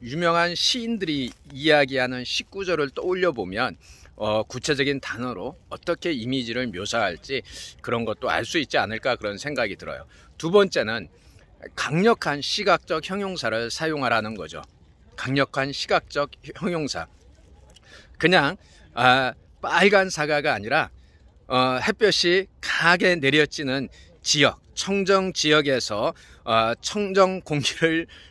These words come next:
음, 먹고 자란 그런 빨간 사과, 뭐 예를 들면 이런 거겠죠. 그래서, 어, 어떻게 그 시각화를 시키느냐, 그것이 아주 중요하게 나타납니다. 그러니까 사람들이 보면서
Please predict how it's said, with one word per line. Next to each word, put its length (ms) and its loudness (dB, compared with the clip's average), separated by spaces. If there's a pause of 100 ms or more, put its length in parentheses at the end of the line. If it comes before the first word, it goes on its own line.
음, 240 -2 (240)
먹고 600 0
자란 460 2 (300)
그런 380 2 (140)
빨간 400 2
사과, 400 -2 (240)
뭐 160 0
예를 280 4
들면 460 -8
이런 280 0
거겠죠. 480 -12 (380)
그래서, 540 0 (320)
어, 240 -4
어떻게 760 0
그 360 0
시각화를 680 -2
시키느냐, 720 -6 (400)
그것이 560 -2
아주 460 -6 (340)
중요하게 1400 0
나타납니다. 580 -2
그러니까 260 2
사람들이 480 4
보면서 760 -2